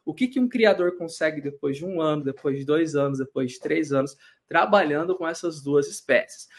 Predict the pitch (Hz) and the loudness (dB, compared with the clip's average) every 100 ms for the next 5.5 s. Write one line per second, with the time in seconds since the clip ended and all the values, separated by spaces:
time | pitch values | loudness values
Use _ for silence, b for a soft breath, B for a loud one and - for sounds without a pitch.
0 | B B 156 180 202 202 202 202 185 185 | B B 2 4 2 2 2 2 0 2
1 | 139 151 196 196 180 180 - 139 165 202 | 2 4 4 6 4 4 2 4 6 6
2 | 151 180 185 214 214 165 160 131 - 151 | 4 0 0 0 0 -2 -2 -2 4 6
3 | 156 147 139 180 208 202 165 185 202 233 | 6 4 2 2 2 2 0 0 -2 -2
4 | 370 349 - 233 233 220 220 214 - 202 | -2 -2 -4 -2 -2 0 2 0 0 -2
5 | 294 - 147 143 | 0 2 2 2